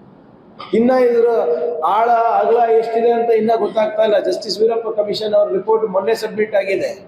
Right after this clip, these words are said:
ನೀವು ಹೋಗಿ, ಹೌದಪ್ಪ, ಹಿಂಗೆ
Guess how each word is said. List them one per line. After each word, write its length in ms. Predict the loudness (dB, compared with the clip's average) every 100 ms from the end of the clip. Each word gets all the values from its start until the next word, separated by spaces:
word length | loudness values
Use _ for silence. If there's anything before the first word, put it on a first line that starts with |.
| -20 -20 -20 -20 -20 -20 -20 -20 -20 -20 -20 -20 -10 -2
ನೀವು 340 | 2 4 2
ಹೋಗಿ, 340 | 2 2 2 2
ಹೌದಪ್ಪ, 400 | 2 0 0 0 -2 -2 -4 -4 0
ಹಿಂಗೆ 220 | 2